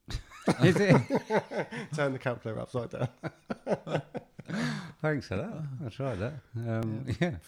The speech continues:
Speaker 1: What about you, mate?
Speaker 3: Apparently I'm going for, like, a twelve or fifteen mile walk tomorrow.
Speaker 1: I thought you was gonna say run then. I was gonna
Speaker 3: No.
Speaker 1: burst into laughing. <laughs>
Speaker 3: No, long walk.
Speaker 1: Oh, yeah?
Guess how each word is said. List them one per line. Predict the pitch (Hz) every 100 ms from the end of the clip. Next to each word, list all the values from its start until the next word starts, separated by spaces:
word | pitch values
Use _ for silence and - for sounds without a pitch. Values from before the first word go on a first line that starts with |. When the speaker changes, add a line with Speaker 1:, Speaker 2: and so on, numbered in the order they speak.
| - -
Speaker 1:
What | 143
about | 135 113
you, | 113
mate? | 95 117 - - _ _ _ 117 - -
Speaker 3:
Apparently | 175 165 104
I'm |
going | 101 107 107
for, | - 107
like, | 104 -
a |
twelve | - 127 123 117
or | 110
fifteen | - 120 - 113
mile | 113 110 110
walk | 107 -
tomorrow. | - 95 107 120 -
Speaker 1:
I | 107
thought | 143
you | 107
was |
gonna | 90 87
say | 98
run | 92 92 82
then. | 73 82 85
I |
was | 85
gonna | 113 104
Speaker 3:
No. |
Speaker 1:
burst | 98 85 85
into | 82 78 78
laughing. | 76 73 76 120 -
<laughs> | 110
Speaker 3:
No, | 110 104 101 _ - - _
long | 104 101 95
walk. | 87 - _ _ -
Speaker 1:
Oh, |
yeah? | 135